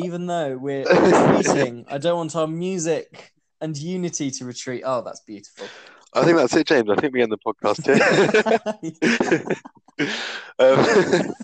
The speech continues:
Speaker 2: that's all we're doing. That's, that's the one and only episode of the Chicken Echo podcast, guys. Thanks for listening.
Speaker 1: <laughs> Expand, not retreat. Something like that.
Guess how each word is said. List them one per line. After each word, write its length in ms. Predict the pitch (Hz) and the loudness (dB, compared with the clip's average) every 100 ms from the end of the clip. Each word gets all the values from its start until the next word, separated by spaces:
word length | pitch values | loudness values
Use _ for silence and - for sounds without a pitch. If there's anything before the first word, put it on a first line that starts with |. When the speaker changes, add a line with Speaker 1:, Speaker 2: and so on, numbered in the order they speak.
| 906 - 165 - - - - - 165 - | -16 -12 -10 -10 -12 -14 -16 -20 -6 2
Speaker 2:
that's 180 | 143 147 | 4 6
all 80 | 143 | 4
we're 80 | |
doing. 260 | 123 147 123 | 6 4 4
That's, 200 | 131 139 - | 2 2 2
that's 200 | 143 - | 2 2
the 100 | 131 | 0
one 160 | 131 | 2
and 80 | 127 | 2
only 200 | 127 117 | 2 4
episode 480 | 127 - 131 123 107 | 2 0 0 2 2
of 100 | 104 | -2
the 80 | 104 | -10
Chicken 300 | - 113 117 | -10 -10 -10
Echo 180 | 113 110 - | -8 -6 -4
podcast, 400 | 127 - 107 - | -4 -4 -6 -4
guys. 280 | 104 120 - _ | -2 -2 -4 _
Thanks 160 | 123 - | -12 -8
for 100 | 120 | -4
listening. 460 | 127 - - - - _ _ - - | -4 -4 -8 -6 -8 _ _ -16 -8
Speaker 1:
<laughs> 520 | 233 - - 190 _ | -8 -8 -10 -14 _
Expand, 720 | 127 - - 143 127 110 104 | -18 -16 -6 -6 -6 -10 -12
not 320 | 120 120 - 117 | -12 -12 -14 -18
retreat. 440 | - - 107 - - - - | -16 -14 -14 -14 -20 -20 -20
Something 180 | 120 110 | -16 -14
like 140 | 90 | -14
that. 220 | - - | -16 -12